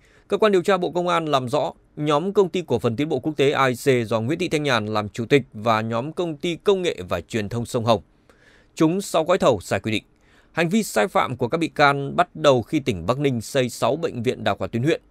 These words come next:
nhưng chưa có vốn để lắp đặt thiết bị. Năm hai nghìn không trăm mười ba, biết việc này nên ông Đặng Tiên Phong, chủ tịch công ty Sông Hồng,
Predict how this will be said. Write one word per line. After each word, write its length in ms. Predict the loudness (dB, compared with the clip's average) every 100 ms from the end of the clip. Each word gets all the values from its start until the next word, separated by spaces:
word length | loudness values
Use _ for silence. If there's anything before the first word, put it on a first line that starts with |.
| -6
nhưng 300 | -2 -2 -4
chưa 280 | 0 2 4
có 160 | 2
vốn 340 | 0 0 0 0
để 100 | -2
lắp 160 | -2
đặt 120 | -4
thiết 80 | -2
bị. 180 | -2 -2 -6 _ -20 -4
Năm 120 | -2
hai 100 | 0
nghìn 120 | 0
không 120 | -2 -2
trăm 120 | 0
mười 100 | 2
ba, 280 | 4 2 0 -2
biết 140 | 2 6
việc 200 | 6 6
này 260 | 4 2 2
nên 240 | 2 0
ông 220 | 0 -2
Đặng 220 | -2 -4
Tiên 160 | -2 0
Phong, 300 | 2 2 2
chủ 140 | -2
tịch 140 | -2 -2
công 160 | -2 -2
ty 160 | 0
Sông 220 | 0 0 0
Hồng, 260 | 0 0